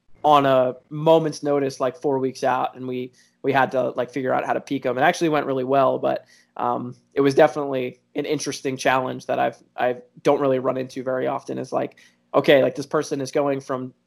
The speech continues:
not doing singles and just, like, just general training to get stronger, like, in the off season, like, how do I transition them into, uh, like, getting them peaked in four weeks and hit P Rs? Um,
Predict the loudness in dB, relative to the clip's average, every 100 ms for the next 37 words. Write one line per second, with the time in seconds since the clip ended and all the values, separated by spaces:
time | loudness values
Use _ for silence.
0 | _ _ -2 0 2 0 -2 -2 -2 0
1 | 0 -2 -6 -4 -4 -4 -10 _ _ _
2 | _ _ -8 -6 4 6 6 4 2 -2
3 | -2 -4 -4 -6 -2 0 0 0 -2 -2
4 | -2 0 2 0 0 -6 -4 -6 -8 _
5 | _ _ -4 0 4 6 8 6 2 -4
6 | -4 -6 -4 -4 -4 -6 -8 -6 -4 -2
7 | -4 -8 _ _ _ _ _ _ _ -2
8 | 0 0 -2 -8 _ _ _ _ 2 2
9 | 4 2 2 -2 -4 -6 -6 -12 -10 -6
10 | -2 -2 -2 -6 -10 -6 -4 -4 -2 2
11 | 2 0 -6 -14 -8 -6 -6 -10